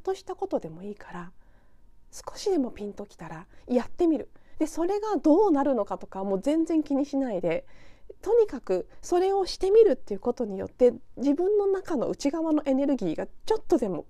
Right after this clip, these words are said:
動けばいい、ちょっとでも震えればいい。で、そこの振動によって次の一歩が引き寄せられてくる。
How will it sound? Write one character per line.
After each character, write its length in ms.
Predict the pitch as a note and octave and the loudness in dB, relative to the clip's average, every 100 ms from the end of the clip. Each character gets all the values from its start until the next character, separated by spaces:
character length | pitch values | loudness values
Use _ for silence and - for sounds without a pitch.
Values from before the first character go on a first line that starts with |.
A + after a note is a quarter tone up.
| - | -8
動 160 | G#3+ - | -2 -2
け 140 | - | -2
ば 160 | E3+ D3 | -6 -8
い 60 | |
い、 60 | - - - | -12 -14 -4
ち 80 | - | 0
ょ 40 | |
っ 20 | G4 | 0
と 160 | - | 0
で 100 | G4+ | -2
も 100 | F#3 | -4
震 300 | - F#3 F#3 | -4 -4 -4
え 80 | G#3+ | -8
れ 80 | G3+ | -10
ば 140 | - | -12
い 60 | F3 | -14
い。 60 | - - - - - - - _ - - | -16 -20 -20 -20 -20 -20 -20 _ -8 -4
で、 100 | F#4 | -2
そ 160 | F4+ | -2
こ 160 | - G#4 | -4 0
の 140 | A4 | 0
振 400 | - F4 F#4 G4 | 0 -2 2 4
動 220 | G4 F#4+ | 2 0
に 120 | F4+ F4+ | 0 -2
よ 120 | F4+ | -4
っ 60 | |
て 440 | - - F#4 E4+ - - - - | -8 -4 -2 -2 -6 -14 -20 -14
次 220 | - F4 F4+ | 0 6 6
の 140 | D4 | 6
一 100 | C#4 | 2
歩 220 | - C4 | 2 -4
が 80 | A3+ | -4
引 80 | - | -10
き 120 | - | 4
寄 80 | B3+ | 4
せ 160 | - B3 | 6 2
ら 80 | B3 | 0
れ 100 | F#3+ | -4
て 100 | D3+ | -8
く 140 | E3 | -10
る。 140 | - | -12